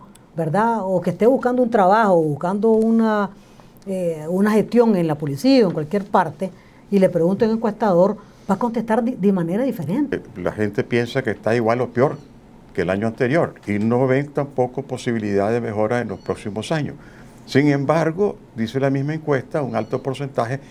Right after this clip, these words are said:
Speaker 2: exime a Ortega de la responsabilidad. Eh, de manera que a veces uno no se explica cómo puede la gente opinar así, ¿verdad? Y se dan esas contradicciones que, por un lado, eh,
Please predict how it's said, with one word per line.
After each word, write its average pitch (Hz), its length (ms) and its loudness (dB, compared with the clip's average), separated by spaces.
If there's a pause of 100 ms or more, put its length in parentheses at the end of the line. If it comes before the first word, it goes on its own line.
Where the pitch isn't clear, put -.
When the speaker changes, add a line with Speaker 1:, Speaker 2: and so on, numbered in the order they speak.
(120)
Speaker 2:
exime 160 760 -2 (340)
a 104 80 2
Ortega 113 540 2
de 110 120 0
la 98 100 -2
responsabilidad. 104 880 -6 (680)
Eh, 95 260 2 (140)
de 110 80 2
manera 120 420 0
que 127 220 0
a 110 80 0
veces 113 420 -2
uno 123 280 -6
no 113 180 -4
se 117 140 -12
explica 139 420 -6
cómo 117 480 -4
puede 110 260 -2
la 107 100 -6
gente 110 260 -6
opinar 104 340 -4
así, 117 240 -4
¿verdad? 90 320 -4 (420)
Y 104 160 -2
se 110 120 2
dan 101 220 2
esas 147 200 -4
contradicciones 131 720 -4
que, 85 140 -8
por 92 180 -8
un 113 140 -4
lado, 139 320 0 (480)
eh, 87 380 0